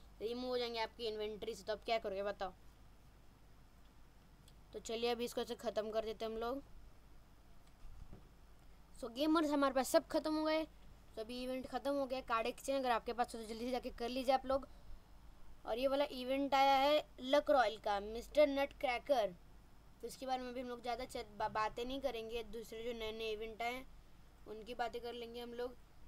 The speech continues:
जैसे कि आप देख सकते हैं अभी ये के ओ को, के ओ night करके आया है,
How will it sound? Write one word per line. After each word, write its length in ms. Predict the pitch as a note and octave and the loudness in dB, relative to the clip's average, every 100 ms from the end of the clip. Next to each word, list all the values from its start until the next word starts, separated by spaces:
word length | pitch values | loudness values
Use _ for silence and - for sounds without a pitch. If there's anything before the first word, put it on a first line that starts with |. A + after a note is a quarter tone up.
| A3 | -8
जैसे 200 | A3 A#3 | -8 -6
कि 80 | C4 | -2
आप 100 | B3+ | -2
देख 180 | A#3 A#3 | -2 -4
सकते 240 | A#3 - | -6 -6
हैं 80 | B3 | -8
अभी 100 | A#3+ | -6
ये 120 | B3 C4 - | -6 -6 -4
के 180 | B3 A#3+ | -2 0
ओ 100 | A#3 - - | -2 -8 -6
को, 140 | D3+ | -6
के 240 | - B3 A#3+ | -6 -4 -2
ओ 180 | A#3+ B3+ | -2 -4
night 300 | A#3 A3+ - | -4 -6 -6
करके 280 | A#3+ G#3+ A#3+ | -10 -6 -2
आया 180 | A3+ A#3 | 0 0
है, 180 | B3+ | 0